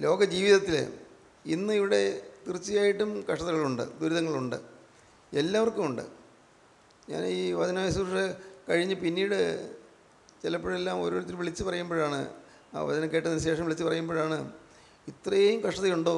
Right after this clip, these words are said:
എന്ന് ഞാൻ തന്നെ മന-, മനസ്സിലാക്കി എടുക്കുകയാണ്. ഓരോരുത്തരും തീ തിന്ന് കഴിയുകയാണ്, ദുരിതത്തിൽ വലയുകയാണ്, ഉമിത്തീ നീറുന്നതുപോലെ നീറിക്കൊണ്ടിരിക്കുകയാണ്, നീറി നീറി പുകയുകയാണ്, ആകെ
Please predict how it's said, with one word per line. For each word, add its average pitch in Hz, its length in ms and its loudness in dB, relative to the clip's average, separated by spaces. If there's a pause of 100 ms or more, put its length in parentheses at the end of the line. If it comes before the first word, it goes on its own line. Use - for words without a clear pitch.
(220)
എന്ന് 156 180 -2
ഞാൻ 147 180 2
തന്നെ 160 180 -4
മന-, 139 100 -4
മനസ്സിലാക്കി 175 380 -2
എടുക്കുകയാണ്. 156 440 -6 (1160)
ഓരോരുത്തരും 208 800 2 (420)
തീ 170 100 -4 (220)
തിന്ന് 208 220 2
കഴിയുകയാണ്, 180 520 2 (380)
ദുരിതത്തിൽ 175 480 -2
വലയുകയാണ്, 156 540 2 (680)
ഉമിത്തീ 170 340 0 (160)
നീറുന്നതുപോലെ 190 600 2 (120)
നീറിക്കൊണ്ടിരിക്കുകയാണ്, 165 920 -2 (520)
നീറി 156 240 2
നീറി 190 300 4
പുകയുകയാണ്, 160 580 0 (1120)
ആകെ 190 300 4